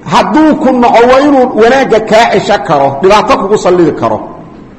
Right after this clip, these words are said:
Hadduu raalli kaa yahayna waa inuu dhibka kaa celi karo, dheefkana ku sii karo. Axad kaasaa mudan in la caabudo la tuugo.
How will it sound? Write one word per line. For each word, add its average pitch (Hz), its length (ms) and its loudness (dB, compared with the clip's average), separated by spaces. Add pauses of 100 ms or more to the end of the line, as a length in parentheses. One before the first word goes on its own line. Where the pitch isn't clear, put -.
(220)
Hadduu 214 460 2
raalli 247 320 2
kaa 254 260 0
yahayna 254 500 2 (240)
waa 208 120 2
inuu 240 200 2
dhibka 262 400 0
kaa 247 260 2
celi 233 200 0
karo, 151 300 0 (140)
dheefkana 208 440 0
ku 160 100 -8
sii 170 220 0
karo. 131 240 -4 (680)
Axad 240 420 0
kaasaa 220 480 0
mudan 196 380 -2
in 208 180 -2
la 170 100 0
caabudo 151 420 0
la 127 120 -2
tuugo. 110 380 -8